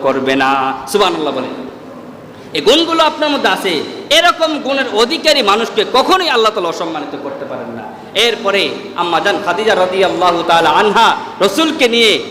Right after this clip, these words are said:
উনার চাচাতো ভাই অথবা ফুফাতো ভাই, নাম ওয়ারাকা ইবনে নওফল, যিনি তাওরাতের বড় ইমাম ছিলেন, বড় আলেম ছিলেন,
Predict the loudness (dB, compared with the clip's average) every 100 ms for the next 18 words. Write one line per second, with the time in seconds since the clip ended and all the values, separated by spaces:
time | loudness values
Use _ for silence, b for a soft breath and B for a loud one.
0 | -8 -2 2 4 4 2 -2 -10 -6 -2
1 | 0 2 2 4 4 2 2 0 0 2
2 | 2 4 4 2 0 -8 -14 -16 -20 -12
3 | 0 2 2 0 -10 -8 2 4 4 4
4 | 2 -2 -2 -4 0 0 0 0 -2 -4
5 | -10 -10 -2 0 2 0 -2 -6 -10 0
6 | 2 4 6 4 4 2 2 2 4 4
7 | 2 0 4 4 2 -2 0 2 0 0
8 | 0 2 4 4 2 0 0 0 0